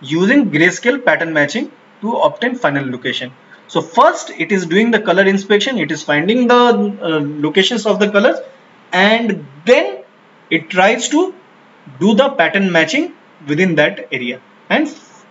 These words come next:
from here it, uh, returns with a score, uh, having each match according to color and the grayscale information. Okay, so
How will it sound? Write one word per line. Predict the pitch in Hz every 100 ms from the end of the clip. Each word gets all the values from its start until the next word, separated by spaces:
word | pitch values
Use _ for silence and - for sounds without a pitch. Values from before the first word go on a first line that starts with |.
| _ _ _
from | - 214 190
here | 180 277 403 - -
it, | 208 165 160 - -
uh, | 165 156 143
returns | 143 220 214
with | 170
a | 165
score, | - - 175 294 - - _ _ _ -
uh, | 143 139 139 135 170 -
having | - 151 175
each | - 196 196
match | 156 143 202 220
according | 240 156 147 151 190 170
to | 226 -
color | 143 165
and | 170 143
the | 208 294 - -
grayscale | 147 139 - 208 -
information. | - - 139 247 - - - _
Okay, | 190 196 339 - - - - - _ _ - _ _ - - - - _ - - _ _ - - -
so | - 170 156 143 127